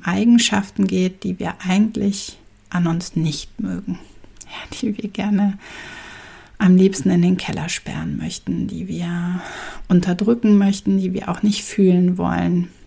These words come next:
Ja, denn häufig verurteilen wir uns selber und sind dadurch automatisch im Widerstand mit uns. Und wenn wir aufhören, uns zu verurteilen, ja, wenn wir nicht mehr den Fokus darauf richten, was uns stört, was uns verärgert,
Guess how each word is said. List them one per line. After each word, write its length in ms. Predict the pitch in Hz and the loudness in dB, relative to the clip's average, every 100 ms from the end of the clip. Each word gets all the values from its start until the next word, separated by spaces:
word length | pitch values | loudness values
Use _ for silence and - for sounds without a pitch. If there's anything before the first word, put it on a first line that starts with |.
| _ _ - | _ _ -4
Ja, 300 | 226 202 180 - - | -2 -2 -6 -14 -2
denn 260 | 180 175 | 0 0
häufig 400 | 220 262 - 208 | -2 -2 -2 -4
verurteilen 680 | - 254 202 196 - 190 175 | -4 -4 -2 -2 -2 0 0
wir 80 | 185 | 0
uns 260 | 185 180 | -2 -2
selber 480 | - 170 180 190 269 294 _ _ _ | -4 -4 -2 0 -2 -4 _ _ _
und 360 | - 202 202 196 | 2 4 6 4
sind 260 | - 185 180 | 2 0 0
dadurch 420 | 175 185 180 - | -2 -4 -6 -8
automatisch 680 | 170 - - - 175 - - | -8 -4 -4 -4 -4 -6 -2
im 180 | 87 | -4
Widerstand 640 | 87 85 80 - 80 85 175 | -4 -8 -8 -6 -6 -8 -8
mit 160 | - | -10
uns. 420 | - 165 170 - - _ - - | -8 -8 -10 -14 -20 _ -20 -4
Und 200 | 175 175 | -2 0
wenn 180 | 175 175 | 0 0
wir 140 | 175 - | -2 0
aufhören, 840 | 208 277 - - - - 160 - 175 | 0 -2 -10 -10 -6 -2 -2 -4 -4
uns 240 | 170 - | -6 -6
zu 120 | - | -10
verurteilen, 1080 | 180 - 202 214 208 - - - 160 180 180 _ _ | -8 -8 -4 -4 -4 -10 -8 -6 -2 -4 -6 _ _
ja, 320 | 185 180 196 196 | -4 -2 -2 -4
wenn 220 | 190 180 | -4 -2
wir 240 | 185 180 - - - - - | 0 -2 -6 -14 -20 -20 2
nicht 280 | 208 233 - | 4 4 6
mehr 240 | 240 240 | 6 6
den 320 | 233 - 190 | 2 0 0
Fokus 480 | 185 208 196 196 196 | 0 -2 -2 -2 -4
darauf 460 | 180 175 180 - - | -4 -2 -2 -4 -6
richten, 400 | 180 - 175 180 | -6 -4 -2 0
was 180 | 175 226 | -2 0
uns 160 | 226 | 0
stört, 600 | - - 180 180 175 - | 0 -4 -2 0 0 -4
was 140 | 185 - | -8 -2
uns 180 | 202 - | -2 -2
verärgert, 960 | 226 - 196 180 180 175 156 - - | -6 -4 -4 -4 -6 -4 -6 -6 -12